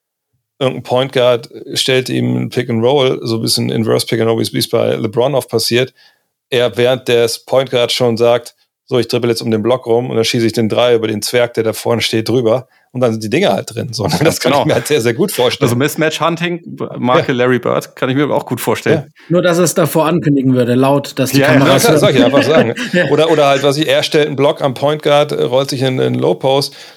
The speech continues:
Speaker 1: dann kommt, dann kommt's zum Switch und dann macht er da, was er will. Also ich, ich glaub schon, dass er, äh, ne, in vielen Bereichen würde das ähnlich aussehen wie Luka, also aus dem Dribbling, das weiß ich halt nicht. Aber, ähm, also ich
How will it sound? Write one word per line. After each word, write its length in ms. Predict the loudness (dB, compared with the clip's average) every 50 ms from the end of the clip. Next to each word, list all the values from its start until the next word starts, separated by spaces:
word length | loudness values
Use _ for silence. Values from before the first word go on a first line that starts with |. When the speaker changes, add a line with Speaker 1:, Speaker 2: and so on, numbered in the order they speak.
| _
Speaker 1:
dann 100 | -8 -6
kommt, 300 | -4 -2 -4 -4 -4 -4
dann 180 | -2 -2 -2 -2
kommt's 260 | -2 -2 -2 -2 -2
zum 120 | -2 -2
Switch 320 | -2 0 0 0 -2 0 0
und 60 | 0
dann 380 | -2 -2 -2 -4 -6 -8 -8 -8
macht 280 | -6 -4 -4 -4 -2
er 60 | 0
da, 100 | 0 0
was 140 | 0 0 0
er 160 | 0 0 0
will. 140 | 0 2 2
Also 220 | 2 2 0 0 -2 -4 -14 -18 -18 -20 -20 -20 -18
ich, 300 | -12 -10 -8 -8 -8 -6
ich 180 | -6 -6 -6 -2
glaub 200 | -2 -2 -2 -2
schon, 320 | 0 0 0 2 2 0
dass 160 | 0 -2 -4 -4
er, 480 | -4 -2 0 2 2 2 2 0 -2
äh, 140 | -4 -10 -12 -14 -16 -18 -18 -18
ne, 380 | -10 -6 -4 -4 -4 -6 -12 _ _ -20 -20 -20 _ -12
in 100 | -8 -6
vielen 580 | -6 -4 -2 0 0 0 -2 -4 -8 -16 -20 -20 _ _
Bereichen 320 | -6 -2 0 0 0 0 -2
würde 100 | -2 -2
das 160 | -2 -2 -2
ähnlich 280 | -2 -2 -2 -2 0 0
aussehen 380 | 0 0 0 0 -2 -2 0
wie 40 | 0 0
Luka, 360 | 0 0 -2 0 -2 -2 0
also 160 | 0 -2 -2
aus 160 | -2 -4 -4
dem 120 | -4 -4 -2
Dribbling, 360 | -2 -2 -2 -2 -2 -4 -4
das 260 | -6 -6 -8 -6 -4
weiß 220 | -4 -4 -4 -6
ich 80 | -6 -6
halt 140 | -6 -6 -4
nicht. 240 | -6 -6 -6 -8 -14 -18 -18 -18 -18 -20 -20 -20 -20 -20 _ _ _
Aber, 540 | -6 -2 -2 -2 0 2 2 2 2 0 -4 -6 -8 -10 -10 -12
ähm, 140 | -14 -18 -20 _ _ _ _ _ _ -20 -14 -10
also 160 | -8 -8 -8 -6
ich 220 | -8 -10 -10 -10